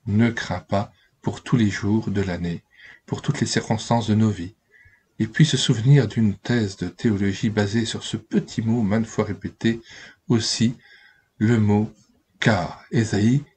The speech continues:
quarante et un, verset dix. « Ne crains point, car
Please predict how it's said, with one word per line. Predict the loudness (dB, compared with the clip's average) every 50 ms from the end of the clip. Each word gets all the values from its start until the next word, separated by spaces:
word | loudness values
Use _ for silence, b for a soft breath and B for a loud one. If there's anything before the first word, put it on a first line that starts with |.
| -8
quarante | -4 -2 -2 -2 -2 0 2
et |
un, | 2
verset | 2 0 -2 -4 -6 -8 -8
dix. « | -6 -4 -6 -6 -6 -8 -16 -16 -16 -18 -20 _ _ _ _ _ _ _ _ _ _ _ _ _ B B B B B B B B B B B B B B B B B 4
Ne | 6 6 6
crains | 6 6 4 2 4
point, | 6 6 6 6 6 2 _ 0
car | 4 6 6 6 6 4 0 -10 -18 -20 _ _